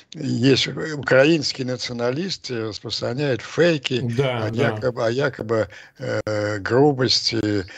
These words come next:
Speaker 1: э, бойцов Вагнера по отношению к нашему великому начальнику генерального штаба. Так вот, Пригожин приехал к этим бойцам, э, встал перед камерами и говорит: "Вот где тут? Тут вы нету, нету никаких здесь, э,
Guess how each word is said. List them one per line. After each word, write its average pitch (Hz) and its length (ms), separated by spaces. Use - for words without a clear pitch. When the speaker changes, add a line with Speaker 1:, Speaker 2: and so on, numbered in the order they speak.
Speaker 1:
э, 120 140
бойцов 107 580
Вагнера 117 600
по 104 380
отношению 104 800
к - 80
нашему 98 340
великому 98 460
начальнику 95 340
генерального 92 460
штаба. 85 340
Так - 220
вот, 180 140
Пригожин 147 460
приехал 127 640
к - 80
этим 107 260
бойцам, 113 600
э, 113 400
встал 170 360
перед 104 280
камерами 156 580
и 165 60
говорит: 147 160
"Вот 135 300
где 147 180
тут? 98 220
Тут - 280
вы 196 180
нету, 180 440
нету 147 300
никаких 135 480
здесь, 117 280
э, 113 240